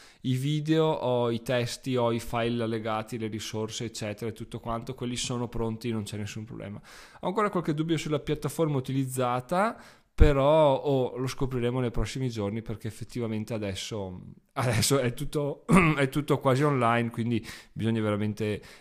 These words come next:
evitare di fare cagate come spero di non aver fatto. In realtà mi sono informato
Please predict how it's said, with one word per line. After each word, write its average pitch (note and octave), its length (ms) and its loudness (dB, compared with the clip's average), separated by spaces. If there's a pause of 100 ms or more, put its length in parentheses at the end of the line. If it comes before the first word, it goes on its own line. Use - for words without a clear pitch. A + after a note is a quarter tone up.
evitare B2+ 400 2
di B2+ 80 4
fare A2 240 0
cagate G#2 480 -2
come G2+ 300 -6
spero C#3+ 420 4
di B2+ 220 2
non A#2+ 160 0
aver A2 220 -2
fatto. F#2+ 340 -12
In A2+ 60 -10
realtà B2 180 -8
mi A#2 80 -12
sono C#3 160 -8
informato A#2+ 680 -6